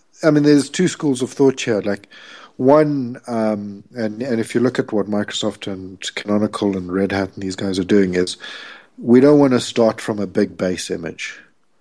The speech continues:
So, you know, there, there are these tiny, tiny base images which are weighing in at around five megs. But, but perhaps let, let's just pause that for a second and, and say,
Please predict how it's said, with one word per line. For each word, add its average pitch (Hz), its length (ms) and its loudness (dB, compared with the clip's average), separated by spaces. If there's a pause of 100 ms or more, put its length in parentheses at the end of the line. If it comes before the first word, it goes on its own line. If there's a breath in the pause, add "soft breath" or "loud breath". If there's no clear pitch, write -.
(260)
So, 101 360 2
you 101 240 2
know, 98 100 -2
there, 104 220 -2
there 123 240 6
are 127 80 6
these 120 240 0
tiny, 143 680 0
tiny 120 380 -2
base 107 340 -2
images 98 440 -4
which 95 200 -4
are 104 60 2
weighing 101 380 4
in 104 120 0
at 98 140 -2
around 98 380 -2
five 101 380 2
megs. - 560 -4 (1120 loud breath)
But, 123 240 4
but 123 220 4
perhaps 143 640 0
let, 123 200 -2
let's 127 220 -2
just - 240 -8 (420)
pause 135 300 2
that - 180 -8
for - 140 -6
a 110 40 -4
second 117 420 -6
and, 101 240 -10 (480 loud breath)
and 107 140 -8
say, 110 340 2